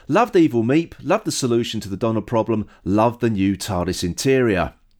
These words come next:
Sure, there'll be people moaning about the woke agenda, but Sodom. Was gonna put something stronger, but didn't know if Scott would be reading this."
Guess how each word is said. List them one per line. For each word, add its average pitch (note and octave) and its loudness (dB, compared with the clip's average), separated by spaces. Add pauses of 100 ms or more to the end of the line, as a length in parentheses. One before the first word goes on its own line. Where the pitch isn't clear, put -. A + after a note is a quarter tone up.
(720)
Sure, G#3+ 2
there'll G3+ 0
be G3+ 0
people D#3+ 0
moaning D3+ 2
about C#3+ 0
the C3 -2
woke B2+ 0
agenda, G#2+ 0 (120)
but D#3 0
Sodom. E2 -2 (420)
Was G2 2
gonna G2+ -2
put F#2 -4
something G2 -4
stronger, G#2 -2 (120)
but G2+ -4
didn't A2+ 0
know F#2+ -2
if F#2+ -4
Scott - -4
would E2 -8
be F#2 -2
reading E2 -2
this." - -6